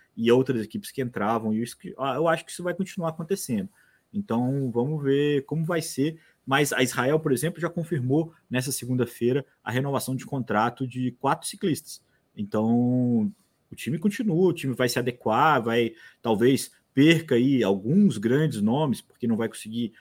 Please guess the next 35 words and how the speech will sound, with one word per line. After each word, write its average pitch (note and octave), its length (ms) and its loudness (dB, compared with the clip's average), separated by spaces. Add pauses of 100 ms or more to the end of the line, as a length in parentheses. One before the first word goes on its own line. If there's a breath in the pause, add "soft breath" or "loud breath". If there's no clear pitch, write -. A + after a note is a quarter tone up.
(140 soft breath)
ou C#3+ 160 2
querer D3 300 2
pagar C3 460 2
ou A#2+ 100 4
não A#2 80 2
vai B2 100 0
compensar B2 640 -4
pagar, G#2+ 440 -2 (400 soft breath)
mas A#2 460 -2 (100)
vai, A2+ 520 -2
vai A#2 160 -2
se - 160 -12
manter C3 560 -2
ativo A#2+ 520 -6
e C3+ 40 -8
vai B2 120 -2
ser B2 240 -4
legal. F#2+ 460 -6 (380 soft breath)
Aqui B2+ 400 -2
o A#2 80 2
John C3 180 0
Corrêa A#2 340 2
com A2+ 120 -2
a F#2+ 40 2
gente A2 280 -4
também, F3+ 260 -4
muito B2+ 400 -8
obrigado A2 360 0
a A2+ 40 -2
participação A2+ 580 -6
desse A2+ 280 -4
cara A2+ 260 0
que - 100 -20
tá G#2+ 140 -6
sempre C3+ 500 -2